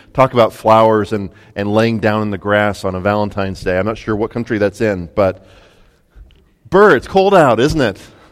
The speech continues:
So wonderful that you're here. Thank you for coming and joining us for this time of worship together. You know, in our, our last passage in which we examined Jesus' letter to the church of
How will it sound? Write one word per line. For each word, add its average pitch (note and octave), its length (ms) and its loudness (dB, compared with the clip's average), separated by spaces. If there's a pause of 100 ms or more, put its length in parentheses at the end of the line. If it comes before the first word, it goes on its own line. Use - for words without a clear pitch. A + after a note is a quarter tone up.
(1400)
So C3 180 0
wonderful A#2+ 360 -2
that G#2+ 100 -4
you're G#2 100 -2
here. F#2 220 -6
Thank A2 220 -4
you A2 40 -8
for G#2 140 -16
coming G2 320 -6
and F2+ 80 -8
joining F#2 300 -6
us F2 200 -10
for - 120 -14
this F#2+ 160 -8
time F#2+ 220 -8
of F2+ 120 -12
worship F#2+ 320 -10
together. F2+ 480 -6 (960)
You F3+ 80 2
know, F#3+ 140 6
in F3+ 100 6
our, E3+ 300 4
our D#3 160 4
last G#3 320 2
passage D3+ 500 -6
in A#2+ 80 -4
which A#2+ 180 -4
we B2+ 120 0
examined A#2+ 460 -2
Jesus' A#2 380 -8
letter A#2 280 2
to - 160 -16
the G#2 80 -6
church B2+ 340 -8
of G#2+ 180 -4